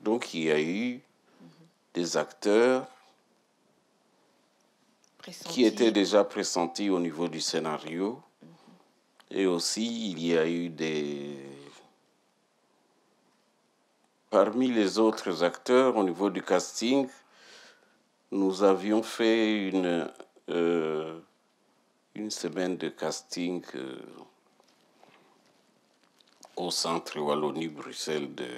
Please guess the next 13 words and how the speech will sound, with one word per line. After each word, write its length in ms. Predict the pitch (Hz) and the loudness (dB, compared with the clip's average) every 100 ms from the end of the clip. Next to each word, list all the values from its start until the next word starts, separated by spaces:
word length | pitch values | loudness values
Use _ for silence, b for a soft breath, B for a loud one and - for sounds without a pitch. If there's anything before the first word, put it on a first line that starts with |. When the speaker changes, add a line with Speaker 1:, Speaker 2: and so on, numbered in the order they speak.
| 64 55 - | -14 -16 -16
Speaker 1:
Kinshasa. 800 | - - - - - 92 95 - b b b b b _ _ | -12 -10 -8 -8 -4 -2 -2 -6 b b b b b _ _
Et 80 | - | -12
il 140 | 65 65 | -8 -8
y 40 | |
a 140 | 64 | -8
eu 220 | 67 73 73 | -8 -10 -12
beaucoup 460 | 78 76 - 98 | -8 -8 -4 -6
de 540 | 80 78 69 65 62 60 - | -2 -2 0 -2 -6 -10 -8
personnes 600 | 69 - 80 85 92 87 | -8 -4 -2 -2 -2 -6
qui 240 | - 73 73 | -12 -8 -6
ont, 80 | |
des 100 | 67 | -8
comédiens 680 | - - 67 67 67 69 85 | -10 -10 -8 -8 -8 -6 -6